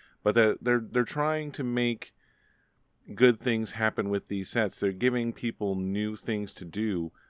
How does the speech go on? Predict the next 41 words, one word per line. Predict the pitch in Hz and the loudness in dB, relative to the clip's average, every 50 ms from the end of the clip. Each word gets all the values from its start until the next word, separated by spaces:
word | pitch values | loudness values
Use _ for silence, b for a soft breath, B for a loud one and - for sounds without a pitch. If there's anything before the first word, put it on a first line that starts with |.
| b b - | b b 2
rather | 104 107 113 110 110 | 4 4 6 4 4
than | 101 104 104 101 | 2 0 0 0
just | 95 107 104 101 95 - - - - | 2 2 2 2 2 -2 -8 -8 -8
a | 98 95 | -8 -6
tweak | - - - 120 113 107 98 - | -6 -6 -6 -6 -6 -6 -8 -8
here | - 117 110 104 98 | -4 0 0 0 0
to | - - 101 | -2 -4 -4
an | 92 90 | -2 -2
old | 95 101 104 104 92 | 0 0 0 0 0
deck. | 85 95 92 92 90 - - _ b b b b b b b b b b - | 0 2 2 2 0 -2 -10 _ b b b b b b b b b b -2
Uh, | 92 92 87 85 87 87 | 0 0 2 0 -2 -2
you're | 90 104 107 104 | 0 -2 0 2
not | 113 110 113 110 - _ _ _ _ _ | 2 2 2 0 -2 _ _ _ _ _
finding | - - 110 107 110 107 104 104 104 | -2 2 2 2 2 2 -2 -4 -4
the | 98 | -4
same | 95 - 113 104 98 | -2 -2 -2 0 0
amount | 98 98 95 | 0 0 0
of | 95 98 | 0 -2
things, | 139 139 127 113 - - | 0 0 0 -2 -4 -4
and | 110 113 110 110 110 98 - _ | -2 -2 0 0 -2 -4 -8 _
creating | - - - 147 160 180 185 131 | -8 -4 -2 -2 -2 -2 -2 -4
excitement | 101 92 - - - 135 156 185 156 113 101 98 95 - - | -6 -6 -8 -2 0 0 0 0 0 0 0 0 -2 -4 -4
is | - 107 107 95 101 | -4 -2 -2 -2 0
really | 104 117 135 135 139 | 2 2 4 4 2
what | 123 123 120 - | 2 0 0 2
they | 113 107 | 0 0
want | 107 113 110 107 | 2 0 0 0
to | 101 | 0
do | 92 113 131 135 123 117 | 0 -2 -2 0 0 0
in | 98 95 101 | -2 -2 -2
order | 98 101 101 98 | -2 -2 -2 -2
to | 92 95 92 | -2 -2 -2
sell | - - 104 95 95 | -2 -2 -2 -2 -2
these | 85 90 87 85 85 | -2 -4 -6 -6 -6
sets. | - - 139 127 - - - - - - - b b b b b b b b b | -4 -2 -2 -2 -2 -6 -10 -14 -14 -14 -14 b b b b b b b b b
So | - - 120 104 101 101 | 0 6 8 8 8 8
some | 98 - 110 104 104 | 6 2 -2 -2 0
new | 113 127 131 | 0 0 0
Titans, | - - 131 131 135 135 131 160 175 190 - - - - - | 0 0 0 0 0 0 -2 -6 -6 -6 -8 -10 -12 -12 -6
let's | - 104 - - | -6 -6 -4 2
go. | - 113 104 90 85 82 | 4 6 6 6 4 0